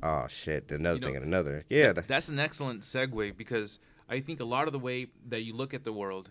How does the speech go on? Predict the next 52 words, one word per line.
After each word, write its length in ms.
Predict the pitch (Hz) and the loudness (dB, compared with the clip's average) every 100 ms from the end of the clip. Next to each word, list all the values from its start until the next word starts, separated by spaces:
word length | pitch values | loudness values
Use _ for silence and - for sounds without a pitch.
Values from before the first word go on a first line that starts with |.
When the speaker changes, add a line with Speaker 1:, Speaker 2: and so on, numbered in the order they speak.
| - | 0
Speaker 2:
and 100 | 92 | 4
Speaker 1:
Mm-hmm. 180 | 110 87 | 6 4
Speaker 2:
just 200 | - 139 | 0 -4
speaking 240 | 165 151 | -4 -4
about 180 | 123 107 | -2 0
you, 160 | 123 120 | 0 0
Retro, 380 | 104 - 101 | 0 -2 -6
like, 140 | 95 90 | -6 -8
you 140 | 120 156 | -8 -2
have 220 | 143 127 | -2 -2
a 20 | |
very 360 | 117 120 117 110 - | -2 -2 -2 -6 -12
unique 340 | 123 110 123 123 | -10 -6 -6 -6
perspective, 600 | 117 - 117 113 104 92 - | -6 -4 -4 -4 -8 -14 -16
like, 200 | 101 104 | -16 -6
based 240 | 123 139 139 | -4 -2 -4
off 180 | 135 - | -6 -6
of 80 | |
your 120 | 98 95 | -12 -10
music, 520 | 101 131 127 151 - | -8 -6 -8 -12 -10
Speaker 1:
Yeah. 280 | - 107 76 73 - | 4 6 6 0 -8
Speaker 2:
the 100 | 120 | -4
way 120 | 120 | -2
you 180 | 135 110 101 | -2 -4 -8
speak, 480 | - - 127 151 117 | -10 -4 2 4 4
the 80 | |
way 80 | 117 | 0
you 120 | 123 | -2
carry 320 | 104 113 117 113 | -4 -4 -2 -2
yourself, 440 | 120 120 113 113 - - _ - | -4 -4 -6 -6 -12 -20 _ -14
shows 240 | - 139 | -2 0
that 100 | 127 | 0
you've 240 | 120 117 101 | -4 -8 -4
learned 380 | 110 120 123 123 | -2 0 -2 -4
from 300 | 110 101 - - _ _ | -8 -10 -12 -20 _ _
a 60 | 110 | -2
lot 180 | 120 127 | 2 2
of 80 | |
wisdom 400 | 110 123 110 110 | 2 -2 0 -6
from 160 | 107 104 | -6 -8
different 300 | 107 107 101 | -8 -8 -4
avenues 460 | 101 107 104 104 92 | -2 -2 -4 -6 -8
of 100 | - | -8
life, 320 | 98 - - - | -8 -8 -12 -2
right? 100 | 78 | 2
Speaker 1:
Yeah, 220 | 90 101 | 6 6
oh, 120 | 80 | 4
man, 380 | 67 85 78 71 | 4 2 2 2
yeah, 120 | 80 | 2
life 160 | 78 85 | 2 2
Speaker 2:
And 80 | - | -2
Speaker 1:
experience. 560 | - 69 71 69 - | -6 -4 -4 -6 -16